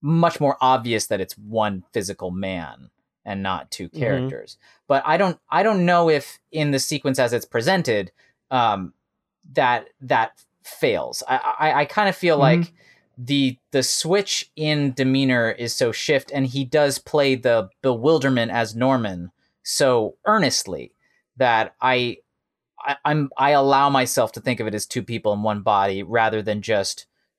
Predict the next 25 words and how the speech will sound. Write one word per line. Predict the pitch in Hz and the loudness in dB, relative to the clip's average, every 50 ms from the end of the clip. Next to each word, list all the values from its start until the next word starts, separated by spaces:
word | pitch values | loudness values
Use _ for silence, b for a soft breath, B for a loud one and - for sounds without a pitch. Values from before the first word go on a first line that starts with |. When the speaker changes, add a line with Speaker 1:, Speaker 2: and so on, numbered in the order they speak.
| _ | _
Speaker 1:
one | _ 135 127 131 120 120 104 | _ 0 0 0 0 0 -2
delusional | 110 104 104 104 98 92 98 92 90 | -4 -4 -4 -6 -6 -8 -8 -8 -6
man | 95 98 98 90 78 73 71 65 _ _ _ _ | -4 -4 -6 -6 -8 -10 -16 -20 _ _ _ _
at | - 95 - | -10 -8 -8
that | 92 67 - - | -10 -12 -12 -12
moment. | 87 69 52 - _ _ _ - - _ - | -16 -16 -16 -20 _ _ _ -20 -20 _ -10
Um, | 104 98 87 85 78 78 - _ B B B B B B - | -8 -8 -8 -8 -10 -14 -20 _ B B B B B B 0
but | 160 | 2
Speaker 2:
I | 214 | 2
think | 208 285 311 311 | 2 2 2 2
Speaker 1:
it | 170 | 4
Speaker 2:
that | 185 | 4
Speaker 1:
might | 202 196 165 | 4 4 4
be | 190 | 4
a | |
Speaker 2:
the, | 170 - | 4 4
Speaker 1:
different | - 170 147 - | 4 2 2 4
Speaker 2:
I | |
think | 156 147 | 4 4
Speaker 1:
threshold | - 285 131 117 - | 4 4 2 0 0
Speaker 2:
the | - | 0
Speaker 1:
for | 113 | 0
others. | 104 - - | 0 0 0
Speaker 2:
turn, | 226 220 220 220 226 233 247 269 285 - | -2 0 0 0 2 2 0 0 0 -2
Speaker 1:
Yeah. | 101 76 67 - | -2 -6 -10 -14